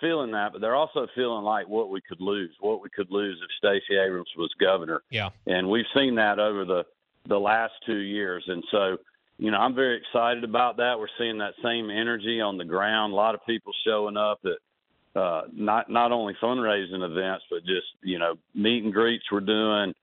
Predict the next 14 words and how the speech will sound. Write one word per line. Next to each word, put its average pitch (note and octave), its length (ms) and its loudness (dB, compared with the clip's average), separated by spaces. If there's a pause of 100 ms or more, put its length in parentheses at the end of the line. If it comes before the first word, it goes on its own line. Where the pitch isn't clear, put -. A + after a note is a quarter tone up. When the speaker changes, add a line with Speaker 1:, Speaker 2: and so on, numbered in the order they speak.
(300)
Speaker 1:
bus A2+ 240 4 (120)
tour A2+ 320 2
stops G#2+ 420 2
that G#2+ 120 -2
we're G2 140 -2
doing, G2+ 340 -4
just F#2 220 -4
incredible G#2 540 0
energy G2 440 0
on G2 140 0
the F#2 80 -8
ground. F#2+ 460 -2
We F2+ 60 -6
can't A2+ 260 -4